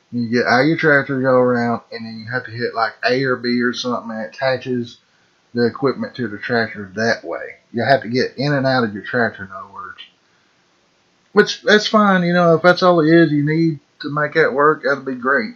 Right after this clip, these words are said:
But I'm thinking about to, to do this, but for example, as I was talking about, I hope I ain't going too fast, but if I am, just rewind it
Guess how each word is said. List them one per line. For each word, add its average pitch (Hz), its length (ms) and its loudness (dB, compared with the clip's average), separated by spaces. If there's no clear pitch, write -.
But 110 80 -4
I'm 143 180 -2
thinking 147 260 -4
about 143 260 -2
to, 123 360 -2
to 123 100 -8
do 135 180 -2
this, 160 300 -2
but - 280 -8
for 139 220 2
example, 165 540 4
as 147 160 2
I 131 80 4
was 113 180 4
talking 180 300 6
about, 202 420 2
I 123 140 0
hope 185 240 0
I 190 160 0
ain't 147 80 -6
going 143 220 -2
too 131 160 -8
fast, 107 500 -6
but 104 140 -2
if - 100 -10
I 127 160 0
am, 135 300 -2
just 110 240 -10
rewind 131 540 0
it 127 140 2